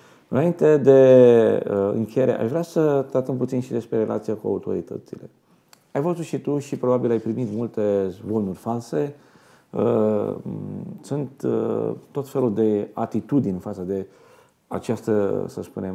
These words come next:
uh, situație de urgență. Cum interpretezi tu, dați cezarului ce al cezarului și lui Dumnezeu ce este al lui Dumnezeu în această situație în care ne aflăm? Este o situație de criză.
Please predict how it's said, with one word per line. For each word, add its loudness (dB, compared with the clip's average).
uh, -10
situație -8
de -4
urgență. -10
Cum 6
interpretezi 2
tu, 4
dați 2
cezarului 0
ce -4
al 0
cezarului -2
și -10
lui -4
Dumnezeu -4
ce -8
este -8
al -4
lui -4
Dumnezeu -6
în -6
această -4
situație -8
în -6
care -2
ne -4
aflăm? -6
Este -12
o -10
situație -8
de -6
criză. -12